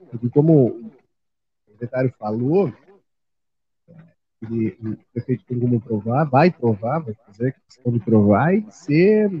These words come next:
é, ressarcido no sentido de que, pro-, provavelmente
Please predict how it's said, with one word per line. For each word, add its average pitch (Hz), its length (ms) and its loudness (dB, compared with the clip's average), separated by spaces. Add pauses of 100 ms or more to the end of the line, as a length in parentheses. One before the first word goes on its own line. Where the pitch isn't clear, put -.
(180)
é, 107 340 -2
ressarcido 160 760 -6
no 123 180 -4
sentido - 500 -4
de 151 140 4
que, 139 520 0 (640)
pro-, 139 160 -4 (300)
provavelmente 123 580 2